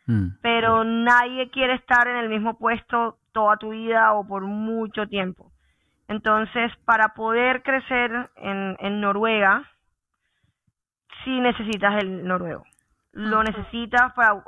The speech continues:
Speaker 2: poder abrirte oportunidades. Incluso poder abrirte oportunidades en otros países nórdicos, en Dinamarca, en Suecia, si ya tienes un buen nivel de noruego,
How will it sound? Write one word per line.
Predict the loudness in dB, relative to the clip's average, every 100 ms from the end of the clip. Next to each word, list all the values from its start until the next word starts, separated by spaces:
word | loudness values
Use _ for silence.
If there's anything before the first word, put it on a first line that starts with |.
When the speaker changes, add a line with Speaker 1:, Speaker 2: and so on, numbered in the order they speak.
| -10
Speaker 2:
poder | -2 0 4
abrirte | 4 2 -6 -8 -4 -2 0 -2
oportunidades. | -4 -2 -4 -2 -4 2 2 2 -4 -16 _ _ _ -14
Incluso | -8 -2 -2 0
poder | 0 4
abrirte | 2 2 -2 0
oportunidades | 0 -2 0 2 2 0
en | 0
otros | 0 0 -4
países | -4 -6 -8 -2
nórdicos, | 0 0 -4 -8 -8 -8 _ _
en | -12 -8
Dinamarca, | -4 2 2 2 -4 -8 -8 _ -20
en | -20 _
Suecia, | -4 -4 0 0 0
si | -2
ya | -10
tienes | -8 -6
un | -6
buen | -4 -6
nivel | -4 -6 -6
de | -2
noruego, | -2 0 0 -2